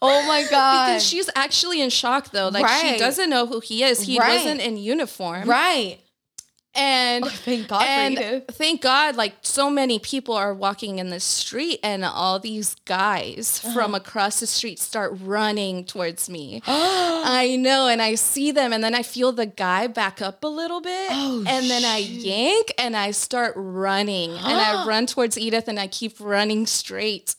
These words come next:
Speaker 1: Oh my
Speaker 2: I'm like,
Speaker 1: God.
Speaker 2: "Edith, come here." And so then I'm running straight, and I'm like, "Oh my God, no, I need to turn, because if he gets in his car, he's gonna find me easily. Like, it's just a straight line, right?" So
Speaker 1: Yeah.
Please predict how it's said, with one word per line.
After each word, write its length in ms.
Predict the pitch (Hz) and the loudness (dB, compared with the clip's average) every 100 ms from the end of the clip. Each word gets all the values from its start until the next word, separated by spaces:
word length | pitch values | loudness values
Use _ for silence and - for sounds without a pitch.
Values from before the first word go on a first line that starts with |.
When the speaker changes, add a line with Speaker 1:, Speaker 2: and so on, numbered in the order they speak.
| - | -4
Speaker 1:
Oh 260 | 262 320 392 | 2 4 4
my 180 | 415 339 | 2 2
Speaker 2:
I'm 100 | 269 | 2
like, 120 | 269 | 2
Speaker 1:
God. 480 | 339 440 440 381 254 | 2 0 0 2 4
Speaker 2:
"Edith, 260 | 262 269 - | 4 2 0
come 240 | 294 302 | 0 2
here." 340 | 311 302 269 - | 2 2 0 0
And 180 | 247 240 | -2 -2
so 220 | 254 226 | -2 -4
then 580 | 214 285 339 247 240 254 _ _ _ _ _ _ - - _ | -2 -2 0 0 -2 -4 _ _ _ _ _ _ -18 -18 _
I'm 240 | 240 254 247 | 0 2 2
running 240 | 269 381 | 2 2
straight, 260 | - 294 294 | 0 2 2
and 80 | |
I'm 60 | 254 | 2
like, 140 | 240 | 0
"Oh 60 | 233 | 0
my 100 | 262 | 0
God, 220 | 247 220 | 2 0
no, 140 | 214 196 | 0 0
I 120 | 202 | 0
need 140 | 226 | -2
to 80 | 294 | -2
turn, 300 | - 277 277 | -2 -2 -2
because 260 | 214 214 202 | -2 -4 -6
if 100 | 190 | -6
he 80 | |
gets 220 | 208 208 226 | -4 -4 -4
in 80 | |
his 120 | 196 165 | -4 -6
car, 300 | - 269 330 | -2 0 0
he's 160 | 233 | -2
gonna 160 | 214 180 | -4 -8
find 200 | 175 190 | -6 -6
me 60 | 180 | -6
easily. 460 | 165 254 214 175 170 | -4 -4 -4 -8 -8
Like, 240 | 165 175 | -8 -6
it's 100 | 190 | -6
just 160 | - 190 | -6 -6
a 60 | |
straight 320 | - - 147 - | -8 -8 -10 -6
line, 260 | 208 196 | -6 -4
right?" 240 | 185 202 208 | -4 -6 -4
So 180 | 247 | -4
Speaker 1:
Yeah. 160 | 311 254 | -4 -8